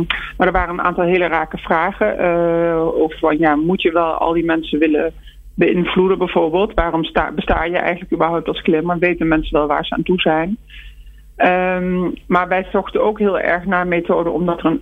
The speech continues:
aantal corporaties zijn die al heel ver zijn in het onderwerp. En een aantal corporaties die nog niet zo ver zijn.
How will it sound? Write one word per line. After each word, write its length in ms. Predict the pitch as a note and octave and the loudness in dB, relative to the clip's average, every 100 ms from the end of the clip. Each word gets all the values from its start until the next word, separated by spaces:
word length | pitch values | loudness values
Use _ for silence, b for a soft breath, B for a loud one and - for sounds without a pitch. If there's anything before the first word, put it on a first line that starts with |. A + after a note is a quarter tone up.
| - | -2
aantal 340 | F#3+ G#3+ A3 G#3+ | 0 0 0 -2
corporaties 520 | F#3 - E3+ E3 - | -2 0 0 -2 -2
zijn 180 | D#3+ D#3+ | 0 2
die 140 | D#3 | 2
al 100 | E3 | 0
heel 360 | E3 F#3 G3+ G3 | 2 2 2 0
ver 300 | F#3 F3 G#3 | 0 0 0
zijn 200 | G#3+ G#3 | 0 0
in 80 | |
het 140 | G3 F#3 | 0 0
onderwerp. 600 | F#3 F#3 F3+ F3+ C4 - | 0 2 2 2 0 0
En 140 | F3+ | 0
een 140 | E3+ F3+ | 2 2
aantal 240 | F3+ F3 | 0 -2
corporaties 540 | - D#3 E3+ D#3+ - - | -2 0 0 0 -4 0
die 160 | D3+ D#3 | 2 4
nog 200 | D#3 E3 | 4 2
niet 160 | F#3 | 2
zo 100 | F#3 | 0
ver 300 | F3 E3+ D#3 | 2 0 2
zijn. 300 | D#3+ C#3 C#3 | 0 0 -2